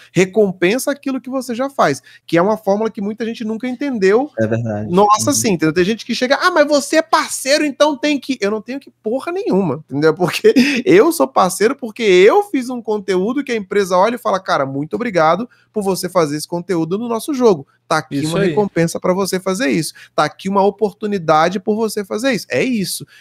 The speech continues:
Speaker 1: Eu não tenho um compromisso com o B D O por causa, por ser parceiro, tá ligado? Não é
Speaker 2: É.
Speaker 1: essa a relação. A relação é o conteúdo que a gente faz, ele é co-, recompensado pela empresa porque ela reconhece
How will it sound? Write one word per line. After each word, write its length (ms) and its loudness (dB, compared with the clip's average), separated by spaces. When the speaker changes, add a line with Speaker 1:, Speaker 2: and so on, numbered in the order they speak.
Speaker 1:
Eu 100 2
não 160 4
tenho 160 -2
um 100 -2
compromisso 1120 0
com 200 -6
o 60 -8
B 140 -4
D 180 0
O 360 6
por 220 -6
causa, 500 0
por 160 -10
ser 240 -2
parceiro, 560 -4
tá 100 -14
ligado? 300 -2
Não 140 0
é 100 2
Speaker 2:
É. 60 4
Speaker 1:
essa 220 0
a 40 -2
relação. 560 -2
A 60 -4
relação 360 -2
é 40 2
o 80 4
conteúdo 600 -2
que 100 -6
a 20 -2
gente 260 -8
faz, 520 0
ele 300 2
é 160 4
co-, 240 0
recompensado 720 -4
pela 200 -2
empresa 400 -4
porque 200 -10
ela 100 0
reconhece 880 0